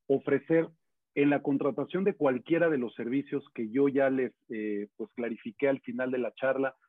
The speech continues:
ya sea que tengan un, un juicio en el nuevo o viejo sistema, litigio, consultoría en seguridad social, laboral, atención de una inspección de la Secretaría del Trabajo, capacitación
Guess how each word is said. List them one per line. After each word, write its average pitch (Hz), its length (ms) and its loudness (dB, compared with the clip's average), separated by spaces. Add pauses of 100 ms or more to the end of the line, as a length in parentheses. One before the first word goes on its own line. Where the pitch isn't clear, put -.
(180)
ya 160 200 2
sea 160 160 2
que 143 100 -4
tengan 143 320 0
un, 135 320 0
un 139 180 -2
juicio 143 380 0
en 123 80 0
el 117 100 -2
nuevo 131 300 -2
o 117 40 -4
viejo 123 280 -2
sistema, 127 640 -4 (240)
litigio, 139 520 0
consultoría 127 600 -2
en 143 100 -2
seguridad 120 480 0
social, 127 540 -2
laboral, 120 640 0 (220)
atención 131 420 -2
de 156 80 2
una 147 80 2
inspección 135 400 -2
de 139 60 2
la 127 100 -2
Secretaría 113 420 -4
del 123 100 -2
Trabajo, 120 480 -2
capacitación 127 920 -4